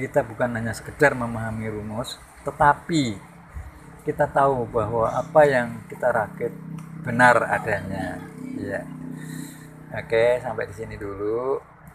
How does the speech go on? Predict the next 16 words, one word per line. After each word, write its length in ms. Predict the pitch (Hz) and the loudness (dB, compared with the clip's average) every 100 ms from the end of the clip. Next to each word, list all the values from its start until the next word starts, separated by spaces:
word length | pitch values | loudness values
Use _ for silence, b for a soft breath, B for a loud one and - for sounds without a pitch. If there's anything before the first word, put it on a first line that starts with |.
| - | -12
Tentunya 400 | 120 98 120 123 | -10 -6 -2 0
Pak 160 | 123 107 | 2 2
D 120 | 123 123 | 0 0
akan 220 | 117 117 | 0 -2
membuat, 400 | 117 113 101 104 - - - - - - - - - - - - | -6 -8 -4 -6 -6 -16 -20 -20 -20 -20 -20 -20 -20 -20 -12 -2
eh, 180 | 117 113 | 0 0
gambaran-gambaran 1160 | - 113 104 107 110 113 104 104 104 107 120 131 | 0 -2 0 0 -2 -2 -2 0 0 2 0 -2
untuk 320 | 120 143 139 - - - - - | -6 -4 -4 -8 -20 -20 -20 -16
menjadikan 800 | - 123 113 110 - 131 127 127 | -8 -2 -2 -2 0 0 0 -2
kita 320 | - 135 131 127 | -10 -4 -2 -2
sebagai 400 | 135 113 113 113 | -4 -4 -4 -4
seorang 400 | 123 123 120 117 | -4 -2 -4 -4
teknisi 640 | 123 110 117 - 139 113 95 - - B B B - | -6 -6 -10 -4 -2 -2 -6 -20 -20 B B B -4
yang 240 | 127 120 117 | -2 0 -2
mumpuni, 640 | 113 110 123 110 110 104 | -4 -4 -4 -4 -4 -6
ya. 640 | 95 90 90 80 80 - | -8 -10 -10 -10 -12 -16